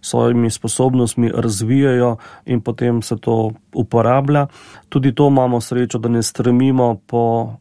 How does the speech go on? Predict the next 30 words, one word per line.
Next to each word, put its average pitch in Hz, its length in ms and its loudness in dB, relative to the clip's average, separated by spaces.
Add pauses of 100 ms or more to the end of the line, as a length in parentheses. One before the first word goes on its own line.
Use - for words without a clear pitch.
(140)
aparaturah, 123 720 -2
po - 160 -6
tehniki, 120 540 -2
ki - 140 -6
bi 117 120 0
imela 120 360 2
najvišje 131 560 0
cene, 139 480 0 (540)
ampak 120 280 0
vedno 131 260 2
se 120 220 -2
nekako 120 340 0
držimo 123 380 0
načela 117 720 0
cena 123 540 0 (160)
pa 123 540 -2
kakovost, 120 720 -2 (260)
da 117 120 -4
sta - 200 -2
nekje 120 600 0 (360)
usklajena 135 960 2
in 127 160 -4
da 127 120 0
vendarle 131 400 0
lahko 123 340 -2
tudi 120 400 0 (280)
mogoče 120 360 0
s - 140 -4
cenejšo 127 680 2 (300)
robo 131 640 2